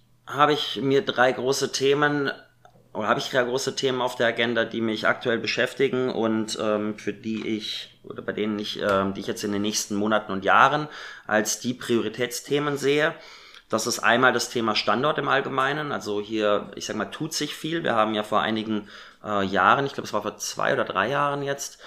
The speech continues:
ähm, das Gelände, in dem jetzt noch die Firma Gut angesiedelt ist, erworben. Ähm, die Isoliertechnik wird in das Gelände langfristig, äh, erweitern, umziehen, erweitern.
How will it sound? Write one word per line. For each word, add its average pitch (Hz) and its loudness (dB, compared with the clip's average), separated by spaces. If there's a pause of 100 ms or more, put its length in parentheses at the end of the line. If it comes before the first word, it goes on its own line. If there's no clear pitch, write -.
(240)
ähm, 107 6
das 104 0
Gelände, 110 4
in 107 0
dem 104 0
jetzt 104 -4
noch 110 -6
die - -16
Firma 101 -2
Gut 117 -6
angesiedelt 139 -4
ist, - -4
erworben. 127 2 (380)
Ähm, 104 4
die 101 -4
Isoliertechnik 127 -2
wird 123 2
in 117 -2
das 117 -2
Gelände 113 0
langfristig, 107 -2
äh, - -12
erweitern, 101 2
umziehen, 123 -4
erweitern. 113 2